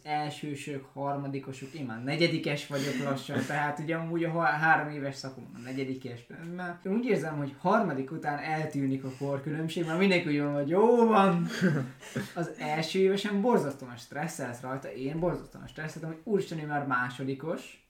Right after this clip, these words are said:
harmadikos, ő most végezne. Tehát ez, ö, mindig kérdőjeles.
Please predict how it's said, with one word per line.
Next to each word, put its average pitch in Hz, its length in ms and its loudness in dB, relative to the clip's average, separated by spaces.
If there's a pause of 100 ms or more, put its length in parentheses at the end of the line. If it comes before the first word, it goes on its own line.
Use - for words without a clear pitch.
(240)
harmadikos, 147 720 2
ő 151 160 -6
most 165 220 -6
végezne. 123 1120 -2 (180)
Tehát 127 200 -6
ez, 120 160 -6
ö, 127 100 -8 (180)
mindig 135 280 -4
kérdőjeles. 123 720 -10